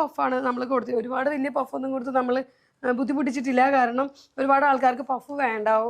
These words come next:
കുറച്ച് ആളുകൾക്ക് പഫ് മതി, അങ്ങനെയൊക്കെ വെച്ച്. അപ്പോൾ ചെറിയ പഫ് കൊടുത്തിട്ട് നമ്മൾ എൽബോ സ്ലീവ് ആണ് ഇതിന് പ്രൊവൈഡ് ചെയ്തിട്ടുള്ളത്. ക്രേപ്പ് ലൈനിങ് ആണ് കൊടുത്തിരിക്കുന്നത്. അത്, ഏഹ്, ജീവന പറഞ്ഞ പോലെ തന്നെയാണ്. Actually, ഏഹ്, നമ്മൾ ഓർഗൻസ് ഇടുമ്പോൾ എല്ലാവരും വിചാരിക്കും വണ്ണം തോന്നുന്നു, പക്ഷേ ഇല്ല. ഇപ്പോൾ ഞാൻ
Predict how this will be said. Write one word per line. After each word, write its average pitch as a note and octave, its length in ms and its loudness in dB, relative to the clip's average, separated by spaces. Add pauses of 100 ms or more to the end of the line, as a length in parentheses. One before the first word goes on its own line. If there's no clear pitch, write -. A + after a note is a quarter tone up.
കുറച്ച് B3+ 240 -4
ആളുകൾക്ക് B3 340 -2
പഫ് B3 200 -8 (100)
മതി, A3+ 220 -2 (360)
അങ്ങനെയൊക്കെ C#4 440 2
വെച്ച്. C4+ 160 0
അപ്പോൾ B3 240 0
ചെറിയ C#4+ 340 -2
പഫ് D4 260 2
കൊടുത്തിട്ട് C4+ 300 -2
നമ്മൾ C4 160 -2 (140)
എൽബോ A#3+ 240 -4
സ്ലീവ് D4 340 -2
ആണ് B3+ 120 0
ഇതിന് A#3 200 -10
പ്രൊവൈഡ് G#3 340 2
ചെയ്തിട്ടുള്ളത്. A#3 520 0 (440)
ക്രേപ്പ് C4+ 400 4
ലൈനിങ് C4 360 2
ആണ് C4 180 2
കൊടുത്തിരിക്കുന്നത്. A#3 540 -2
അത്, C4+ 140 -8
ഏഹ്, A#3+ 140 4
ജീവന B3 260 -2
പറഞ്ഞ C4 240 2
പോലെ C#4 180 0
തന്നെയാണ്. C#4+ 380 0 (520)
Actually, C4+ 460 0 (140)
ഏഹ്, B3 240 4
നമ്മൾ C4 160 2 (260)
ഓർഗൻസ് B3+ 380 0
ഇടുമ്പോൾ C#4+ 220 -2
എല്ലാവരും C4 280 -2
വിചാരിക്കും B3 420 0
വണ്ണം B3 280 0
തോന്നുന്നു, A#3+ 280 0
പക്ഷേ B3 220 -4
ഇല്ല. A3+ 120 0 (380)
ഇപ്പോൾ - 160 -6
ഞാൻ B3+ 120 4